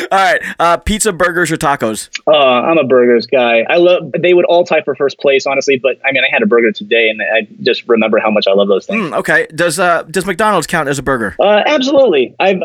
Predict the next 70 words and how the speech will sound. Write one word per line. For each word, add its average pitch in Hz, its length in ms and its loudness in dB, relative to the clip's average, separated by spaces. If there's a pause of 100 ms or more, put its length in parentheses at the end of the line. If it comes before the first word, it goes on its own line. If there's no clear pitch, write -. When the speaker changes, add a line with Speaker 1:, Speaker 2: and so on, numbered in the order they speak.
(100)
Speaker 2:
I'm 190 280 0
no 180 140 4
stranger 165 440 0
to 160 240 2
the, 143 340 2
to 156 60 0
the 147 100 -2
McDs. 143 500 2
Like, 135 100 2
everyone, 156 320 2
everyone 170 200 2
loves 131 160 0
some 127 80 0
McDonald's 113 360 2
every 113 160 2
now 110 140 0
and 110 100 -6
then. 117 80 2 (160)
Speaker 1:
<laughs> - 40 -20 (100)
Okay. 156 220 0 (100)
All 160 80 0
right. 190 160 0 (180)
Uh, 185 200 0
how 180 200 0
often 180 320 0
do 151 80 -10
you 160 140 0
order 147 180 0
from 151 160 -8
the 131 80 -4
secret 143 300 -4
menu 135 260 -2
at 107 80 -4
In-N-Out? 120 520 -4
Speaker 2:
Oh, 180 200 2
man, 165 180 2
I, 160 260 0
I 160 60 -2
think, 160 200 -4
yeah, 165 120 0
I 151 60 2
order 151 200 2
from 147 180 -4
there, 143 140 2
like, 135 120 2
every 139 140 0
single 123 280 0
time. 117 600 -2
I 127 100 0
think 131 240 -2
Speaker 1:
<laughs> - 60 -6
Speaker 2:
you, 127 180 0 (220)
if 175 160 0
you 214 100 4
get 226 240 2
fries 175 300 0
that 156 80 2
are 139 100 0
not 139 300 -2
animal 147 260 0
style, 156 400 2
your 147 240 2
Speaker 1:
Nice. 143 140 2
Speaker 2:
willpower 139 400 2
is - 80 -8
so 160 160 0
much 135 200 -2
better 131 200 0
than 120 160 -4
mine. 110 260 -2